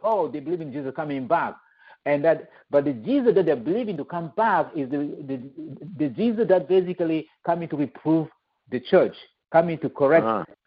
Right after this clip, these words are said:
Speaker 1: uh, the, what they say is wrong with the Bible.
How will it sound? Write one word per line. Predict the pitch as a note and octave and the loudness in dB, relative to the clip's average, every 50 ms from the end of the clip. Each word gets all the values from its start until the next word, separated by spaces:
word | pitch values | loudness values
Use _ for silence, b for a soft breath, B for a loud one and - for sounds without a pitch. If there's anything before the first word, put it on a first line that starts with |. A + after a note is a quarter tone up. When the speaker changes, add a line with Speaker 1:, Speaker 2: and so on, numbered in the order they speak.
| - - | -10 -6
Speaker 1:
uh, | - C3 C3 C3 B2 G#2+ G#2 - _ | -4 -2 -2 -2 -4 -6 -14 -20 _
the, | - - C3 B2+ B2+ - G3 - - F3+ D#3+ C#3 - | 0 2 2 2 0 -4 -10 -8 -6 -6 -4 -4 0
what | D3+ C#3 D#3 D#3 D#3 C3 | 4 6 6 6 6 4
they | C#3+ C3 - - | 0 -4 0 4
say | D#3+ D#3 D3+ D3+ C#3 b b b b b - | 6 6 6 6 4 b b b b b -10
is | C#3 B2+ G2+ G#2+ | -8 -8 -4 2
wrong | A2+ D3+ D#3+ E3 E3+ D#3+ C3+ | 4 6 6 4 4 0 0
with | C#3+ C#3+ A#2+ | 0 2 2
the | C#3 | 2
Bible. | A2 D3 D3 D3 D3 C3+ A2+ A2 F2+ D#2 | 2 2 2 2 0 -2 -2 -4 -6 -6